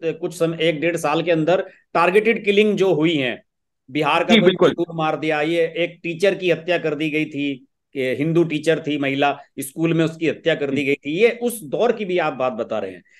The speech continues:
Speaker 1: मैंने
Speaker 2: जी,
Speaker 1: इसमें,
Speaker 2: बिल्कुल, ये उस दौर की
Speaker 1: इसके
Speaker 2: है।
Speaker 1: बारे में मेरी
Speaker 2: जी।
Speaker 1: बात हुई थी, अ, अ, जनरल केजीएस ढिल्लो, जिन्होंने किताब लिखी है कितने गाजी आए, कितने गाजी गए,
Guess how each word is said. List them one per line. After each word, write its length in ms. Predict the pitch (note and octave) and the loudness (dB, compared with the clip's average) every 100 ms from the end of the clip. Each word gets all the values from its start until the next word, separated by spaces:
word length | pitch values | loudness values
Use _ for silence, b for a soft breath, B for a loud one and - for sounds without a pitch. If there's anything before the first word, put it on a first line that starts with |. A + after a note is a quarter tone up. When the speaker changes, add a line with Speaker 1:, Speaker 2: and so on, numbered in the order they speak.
| b b | b b
Speaker 1:
मैंने 280 | E3+ A#3+ D#4 | 2 6 6
Speaker 2:
जी, 80 | B3+ | 6
Speaker 1:
इसमें, 160 | B3 | 6
Speaker 2:
बिल्कुल, 360 | G#3+ A3 C4 A#3 | 8 8 8 6
ये 60 | B3+ | 8
उस 240 | B3+ B3 | 6 6
दौर 240 | A3 B3+ | 6 6
की 120 | B3 B3+ | 6 6
Speaker 1:
इसके 120 | C#4 | 8
Speaker 2:
है। 60 | |
Speaker 1:
बारे 180 | A3 B3 | 6 4
में 100 | B3+ | 2
मेरी 180 | B3+ B3 | 4 4
Speaker 2:
जी। 80 | B3+ | 4
Speaker 1:
बात 220 | A3+ B3 | 2 2
हुई 120 | G#3 G#3 | 2 0
थी, 320 | A#3+ B3+ B3 | 0 0 0
अ, 60 | |
अ, 800 | E3 D#3+ D#3+ D3+ D3 C3+ C3 C3+ A#2+ | 0 2 2 2 -2 -6 -6 -6 0
जनरल 320 | D3 G#3 A3 | 2 2 2
केजीएस 680 | G#3+ - - F#3+ G3 A3+ G3 | -2 -8 2 2 6 4 4
ढिल्लो, 300 | D#3 F#3 A3+ | 2 4 4
जिन्होंने 280 | G3+ G#3+ G#3+ | 4 0 -2
किताब 360 | F#3 F3 F#3 | -4 -4 -4
लिखी 220 | F#3+ E3 | -4 -2
है 80 | G3 | -2
कितने 320 | F#3 F3 F3+ | -2 -4 -4
गाजी 300 | E3+ D#3+ D#3+ | 0 -2 0
आए, 160 | E3 D#3 | -2 -2
कितने 320 | D3+ C#3+ D3 | -6 -8 -6
गाजी 260 | C3+ A#2+ B2+ | -4 -4 -4
गए, 260 | A#2+ D3 | -4 -4